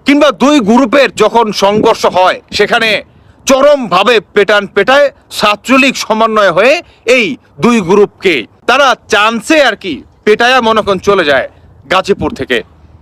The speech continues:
সেখানে আপনার সারজিৎ যায়, হাসনাতও যায়, কারণ ঢাকার খুব কাছাকাছি, ঢাকাই তো, তাই না? তবে সেখানে সারজিৎ আর হাসনাত অনেকটা, মানে, সারজিৎ আর হাসনাতকে কেন্দ্র করে জুতা টুতা ফেঁকে মারে, কয়েকটা,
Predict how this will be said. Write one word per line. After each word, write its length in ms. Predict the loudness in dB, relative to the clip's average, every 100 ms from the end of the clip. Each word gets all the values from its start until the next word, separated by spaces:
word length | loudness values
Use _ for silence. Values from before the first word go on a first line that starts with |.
| -20 -4
সেখানে 320 | -2 0 2
আপনার 340 | 0 0 0 -2 -6 _ -12
সারজিৎ 500 | -4 -2 0 0 -2
যায়, 360 | 0 0 0 -4 -16 -4
হাসনাতও 500 | -4 -4 -4 -2 -2
যায়, 280 | -2 -4 -6 _ -20 -2
কারণ 260 | 0 0 0
ঢাকার 340 | -2 0 -2
খুব 180 | 0 -2 0
কাছাকাছি, 460 | -2 0 -2 -4
ঢাকাই 340 | -2 0 0 -2
তো, 240 | -8 -12 _ _ -16 -4
তাই 140 | 0
না? 240 | 2 0 -4 -18 -20 -20 -4
তবে 260 | -2 2 0
সেখানে 580 | 2 0 0 0 -2 -4 -10 -20 -14
সারজিৎ 560 | -4 -2 -2 -2 0
আর 120 | 0 -2
হাসনাত 560 | -2 -4 -4 -4 0 -2 0
অনেকটা, 640 | -2 0 0 2 2 0 -4 _ -6
মানে, 280 | -2 0 0
সারজিৎ 460 | -2 -2 -2 -2 -2
আর 100 | 0
হাসনাতকে 380 | -4 -4 -6 -4
কেন্দ্র 220 | -2 0
করে 140 | 0 -2
জুতা 240 | -4 -2
টুতা 200 | -2 -4
ফেঁকে 240 | -2 0 0
মারে, 360 | 0 -2 -2 -6 -20 _ _ -2
কয়েকটা, 540 | -2 0 0 0 -2